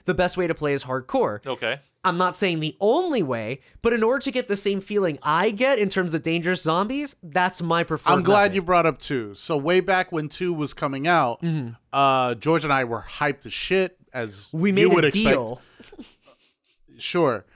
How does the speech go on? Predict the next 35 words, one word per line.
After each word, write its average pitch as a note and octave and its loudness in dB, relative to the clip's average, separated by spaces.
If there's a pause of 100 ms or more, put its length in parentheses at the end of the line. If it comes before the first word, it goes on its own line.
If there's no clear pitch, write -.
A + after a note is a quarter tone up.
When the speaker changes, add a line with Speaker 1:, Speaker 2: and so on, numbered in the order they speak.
(360)
Speaker 3:
Um, D3+ 2 (260)
he G3 0
was G3+ 4
gonna F#3 2
do F3 0
Leon's D#3+ 4
run, C#3+ 2 (260)
uh, B2 -2
in B2+ -4
hardcore. C#3 2
I B2+ 0
was C3 -2
gonna C3 -4
do A#2+ -8
Claire's D#3+ 2
run B2 0
in A2+ -6
Speaker 2:
Uh-huh. B2+ 0
Speaker 3:
hardcore. A2 -4 (540)
And C3+ -2
w-, C#3 -6 (140)
I C#3 2
was D3+ 0
gonna D3 -2
stream C#3+ 0
it C#3 2
on A#2+ 0
whatever B2 -4
the B2+ -4
fuck C3 -6
I A#2+ -2
was A#2 -4
Speaker 1:
On E3 2
the D#3+ 2
Speaker 3:
streaming. B2 -4